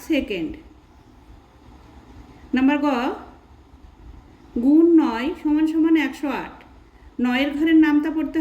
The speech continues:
হবে নয় বারো একশো আট। নাম্বার ঘ, লিপ ইয়ার বছরের ফেব্রুয়ারি মাসে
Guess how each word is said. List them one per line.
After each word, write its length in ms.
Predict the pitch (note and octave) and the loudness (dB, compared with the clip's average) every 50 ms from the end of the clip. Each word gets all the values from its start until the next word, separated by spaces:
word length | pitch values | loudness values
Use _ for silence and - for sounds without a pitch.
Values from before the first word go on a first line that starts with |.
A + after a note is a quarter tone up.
| D#4 | -2
হবে 220 | D#4+ C4+ A#3 A#3+ C4+ G4+ - - - - - - _ _ _ - - - _ - - - _ _ - - - - - _ _ _ _ - A#3+ A#3+ | -2 -2 -2 -4 -4 -6 -8 -12 -18 -20 -20 -20 _ _ _ -20 -20 -20 _ -20 -20 -20 _ _ -20 -20 -20 -20 -20 _ _ _ _ -4 -2 -2
নয় 220 | B3+ C4+ D4 D#4+ D4+ C#4 | 0 0 0 0 0 0
বারো 260 | D#4 D#4 D#4 D#4+ D#4+ G#4+ - - - - - - - - A#3+ B3 | 0 0 0 0 0 -2 -6 -12 -18 -20 -20 -20 -16 -10 -8 -8
একশো 240 | B3 - - - D#4+ C#4 G#3+ E3+ | -8 -8 -6 -6 -4 -4 -4 -6
আট। 140 | - - - - - - - - _ _ _ _ _ _ _ - - - - - - - _ _ - - - - - - - - - - - - - - - - - - - - - - - - - - - - - - - - - - - - - - - - - - C#4 | -10 -14 -18 -20 -20 -20 -20 -20 _ _ _ _ _ _ _ -20 -20 -20 -20 -20 -20 -20 _ _ -20 -20 -20 -20 -20 -20 -20 -20 -20 -20 -20 -20 -20 -20 -20 -20 -20 -20 -20 -20 -20 -20 -20 -20 -20 -20 -20 -20 -20 -20 -20 -20 -20 -20 -20 -20 -20 -20 -20 -20 -10 -2 0
নাম্বার 200 | C4+ C4+ D4 C#4 C#4 | 2 2 2 2 0
ঘ, 20 | D4 C#4 A#3+ A#3 B3 D#4 F#4+ - - - - - _ - C4 B3+ | 0 0 0 -2 -6 -8 -10 -12 -16 -20 -20 -20 _ -8 -4 -2
লিপ 180 | C#4 C4+ C4+ D#4+ | -2 0 0 0
ইয়ার 180 | E4 E4 E4+ D4 C#4+ C4 | 0 0 -2 -2 -4 -4
বছরের 400 | B3 B3 - D4+ D4+ D#4+ D#4+ D#4 D#4 - | -4 -6 -4 -2 -2 -2 -2 -2 -4 -4
ফেব্রুয়ারি 440 | C4 A3+ A#3 B3 C#4 D4 D4 D#4 D#4 D#4 | -6 -4 -4 -4 -2 -2 0 0 0 2
মাসে 300 | D#4 D#4+ D#4 D#4 C#4+ C4 | 2 0 0 0 -2 -2